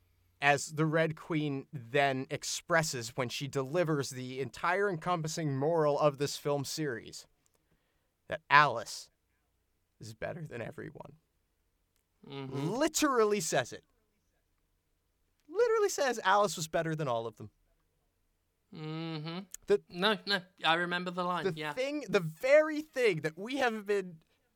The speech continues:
Speaker 1: saying was the subtextual theme. Expre-, come, I am so proud of us, Jim,
Speaker 2: <laughs>
Speaker 1: for having correctly identified this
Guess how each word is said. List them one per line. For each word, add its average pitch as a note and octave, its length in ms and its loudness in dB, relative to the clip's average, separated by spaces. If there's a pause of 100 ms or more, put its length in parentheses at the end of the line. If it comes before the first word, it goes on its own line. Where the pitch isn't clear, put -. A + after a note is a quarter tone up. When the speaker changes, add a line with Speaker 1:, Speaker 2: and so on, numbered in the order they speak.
Speaker 1:
saying G#3+ 600 2
was F3 140 -2
the D#3 80 -6
subtextual D4+ 1500 -2
theme. A3 540 -8 (1500)
Expre-, - 600 -4 (100)
come, C#4 220 -4 (240)
I D#4 100 10
am F4 100 6
so C4 240 4
proud G3+ 540 4
of B2 140 2
us, - 200 -6
Jim, A2 380 -10 (640)
Speaker 2:
<laughs> - 1400 -16
Speaker 1:
for A3+ 160 2
having A3+ 320 2
correctly G#3+ 920 2
identified F#3 1160 0
this A3 580 -4